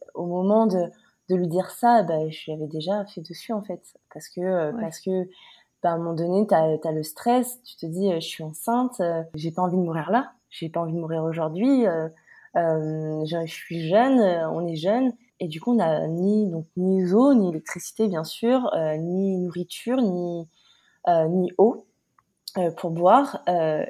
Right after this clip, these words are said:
Speaker 1: et là, euh, on avait froid, vraiment. On avait très froid, j'avais, j'avais très mal à la figure. Il y avait de la terre un peu partout.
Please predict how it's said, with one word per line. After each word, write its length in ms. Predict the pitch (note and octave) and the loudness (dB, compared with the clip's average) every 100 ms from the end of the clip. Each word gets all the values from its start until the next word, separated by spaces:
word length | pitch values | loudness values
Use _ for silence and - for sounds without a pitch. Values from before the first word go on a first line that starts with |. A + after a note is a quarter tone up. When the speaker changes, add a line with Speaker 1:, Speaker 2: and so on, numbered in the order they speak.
| - | -6
Speaker 1:
et 140 | - E3+ | -2 2
là, 340 | F3 A3+ G#3 | 4 6 6
euh, 320 | E3 D#3 D3+ D3 | 6 2 0 -2
on 140 | E3 | -4
avait 180 | D#3+ D#3 | -6 -6
froid, 460 | D#3 - - - - | -12 -6 -2 -2 -4
vraiment. 480 | E3 E3 D#3+ E3 - | -10 -6 -4 -6 -8
On 80 | E3+ | -10
avait 160 | D#3+ E3 | -10 -10
très 240 | - F#3 | -12 -14
froid, 420 | F3 - G3 G#3 | -14 2 6 6
j'avais, 420 | G3+ F3 E3 D#3+ - | 6 0 -6 -6 -6
j'avais 280 | D#3+ - - | -10 -12 -16
très 200 | - G3+ | -6 -2
mal 180 | F#3 F3+ | 0 -2
à 60 | |
la 100 | D#3+ | -4
figure. 560 | E3 - E3 G3 A3+ B3 B3 _ _ _ | -8 -10 -4 0 2 2 -2 _ _ _
Il 60 | E3+ | -2
y 20 | |
avait 100 | E3 | -2
de 80 | D#3+ | 4
la 100 | D#3+ | 2
terre 240 | D#3+ G3 | 6 4
un 80 | F#3 | 4
peu 140 | F3 D#3+ | -2 -4
partout. 600 | D#3 - - G#3+ A#3 | -4 -4 -10 -2 -2